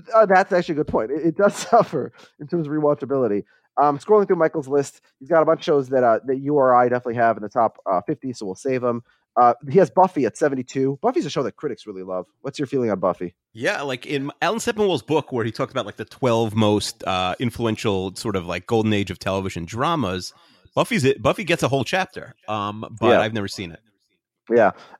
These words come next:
Speaker 1: Uh, Sports Century, not really a show, but I do like where Michael's thinking is. He has it
Speaker 2: Yeah,
Speaker 1: at
Speaker 2: that's
Speaker 1: seventy-eight.
Speaker 2: fine. <laughs> I don't, I don't hate it. I, I like Sports Century.
Speaker 1: He has Bob's Burger at seventy-nine. He
Speaker 2: Yeah,
Speaker 1: has
Speaker 2: people
Speaker 1: Looney
Speaker 2: love
Speaker 1: Tunes.
Speaker 2: Bob's Burger.
Speaker 1: <laughs>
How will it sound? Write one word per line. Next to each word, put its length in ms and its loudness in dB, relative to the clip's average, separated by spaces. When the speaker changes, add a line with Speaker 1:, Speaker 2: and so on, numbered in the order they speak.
Speaker 1:
Uh, 100 8
Sports 420 4
Century, 360 4
not 140 6
really 160 6
a 40 2
show, 300 6
but 100 2
I 80 6
do 200 0
like 200 4
where 80 0
Michael's 280 -2
thinking 360 -4
is. 220 -2
He 140 -2
has 120 2
it 40 2
Speaker 2:
Yeah, 60 2
Speaker 1:
at 20 0
Speaker 2:
that's 100 -8
Speaker 1:
seventy-eight. 320 0
Speaker 2:
fine. 240 2
<laughs> 80 -16
I 100 -2
don't, 220 0
I 80 2
don't 140 0
hate 200 -2
it. 100 -8
I, 80 -4
I 200 -2
like 220 -4
Sports 240 -10
Century. 320 -8
Speaker 1:
He 80 4
has 80 4
Bob's 320 6
Burger 320 4
at 80 -6
seventy-nine. 500 4
He 80 4
Speaker 2:
Yeah, 60 10
Speaker 1:
has 80 6
Speaker 2:
people 160 6
Speaker 1:
Looney 140 8
Speaker 2:
love 100 4
Speaker 1:
Tunes. 120 4
Speaker 2:
Bob's 240 0
Burger. 380 -10
Speaker 1:
<laughs> 60 -20